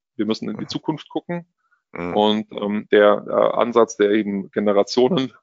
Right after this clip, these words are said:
Speaker 1: also zumindest I-T-Generationen übergreifend
Speaker 2: <laughs>
Speaker 1: ist,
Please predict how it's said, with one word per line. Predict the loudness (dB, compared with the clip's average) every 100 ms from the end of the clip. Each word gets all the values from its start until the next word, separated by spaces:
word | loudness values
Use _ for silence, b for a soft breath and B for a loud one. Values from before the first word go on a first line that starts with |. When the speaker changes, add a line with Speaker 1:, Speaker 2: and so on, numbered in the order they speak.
| _
Speaker 1:
also | -18 -16
zumindest | -6 -2 -2 0
I-T-Generationen | 0 0 2 4 4 4 4 4 2 2
übergreifend | 2 2 4 4 2 -4
Speaker 2:
<laughs> |
Speaker 1:
ist, | -2 -4 -4